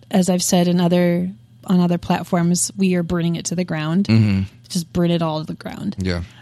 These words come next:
Speaker 1: Starting from scratch, and, uh, the best thing I could think of is just kind of reading some books together,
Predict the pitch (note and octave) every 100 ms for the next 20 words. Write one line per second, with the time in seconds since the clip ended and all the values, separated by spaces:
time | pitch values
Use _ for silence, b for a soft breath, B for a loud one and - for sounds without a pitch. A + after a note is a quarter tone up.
0 | - - - - F#3 F#3 F3+ F#3+ - -
1 | E3+ E3 E3 - F#3 E3+ F3 - - -
2 | - F#3+ G3+ A3+ A#3 G3+ F#3 F3+ F#3+ F#3+
3 | F3 F3 E3 F3+ - - F3+ E3+ F3+ F#3+
4 | F#3 - F3 F#3+ - - F#3 F3+ F3+ F3+